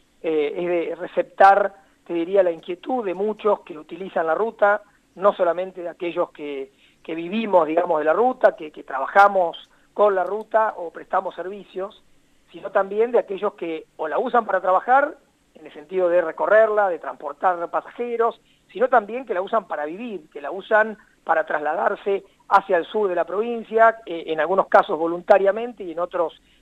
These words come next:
sin, sin chance, sin opción, obligatoriamente, por temas de salud. Es decir, Santa Rosa es un centro muy importante para todo el sur de La Pampa, o sea, ahí también hay otro. Y en tercer lugar, y que nos parece fundamental,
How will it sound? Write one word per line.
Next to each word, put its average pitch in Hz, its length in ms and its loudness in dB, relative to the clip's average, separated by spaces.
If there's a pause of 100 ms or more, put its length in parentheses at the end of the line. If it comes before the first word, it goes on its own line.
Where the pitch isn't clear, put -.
(140)
sin, 175 340 -10
sin 175 180 -18
chance, 240 380 4
sin 151 160 -8
opción, 233 400 2
obligatoriamente, 175 880 0
por 143 140 -4
temas 170 220 -6
de 139 100 -8
salud. 220 400 -2 (460)
Es 170 160 0
decir, 190 140 -4
Santa 165 220 0
Rosa 208 260 2
es 180 60 2
un 170 80 -12
centro 180 600 2 (300)
muy 214 280 0
importante 208 480 -2
para 170 160 -2
todo 202 180 2
el 175 80 0
sur 190 200 -4
de 170 60 -2
La 165 100 0
Pampa, 185 460 2 (240)
o - 40 -20
sea, 170 100 -4
ahí 175 80 -4
también 190 400 -6
hay 170 120 -2
otro. 170 300 -8 (380)
Y 220 80 -2
en 233 80 -2
tercer 240 320 2
lugar, 262 360 2
y 240 40 -16
que 196 100 -14
nos 165 120 -10
parece 180 420 -6
fundamental, 196 800 0